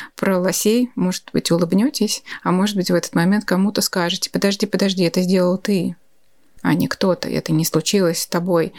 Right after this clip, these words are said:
И другому человеку тоже поможете принять и признать свой какой-то опыт, свой труд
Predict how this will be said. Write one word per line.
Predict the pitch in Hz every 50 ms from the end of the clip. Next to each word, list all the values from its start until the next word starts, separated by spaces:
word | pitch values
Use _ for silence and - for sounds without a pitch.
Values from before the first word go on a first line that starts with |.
| - - -
И | 247 262 277 262 - 196
другому | 185 180 180 202 214 220 208 196
человеку | - 202 180 185 180 - 190 -
тоже | 196 202 202 202
поможете | - 180 175 185 175 180 180 170 - - - -
принять | - - - 180 180 180 175 185 214 247 247 -
и | 196
признать | - 170 156 165 165 175 180 185 214 240 -
свой | - - - - 190 180 175 -
какой-то | - 175 - - 165 165 - 175 180
опыт, | 196 220 - - 196 196 -
свой | - - - 190
труд | - - 202 202 226 262 262 -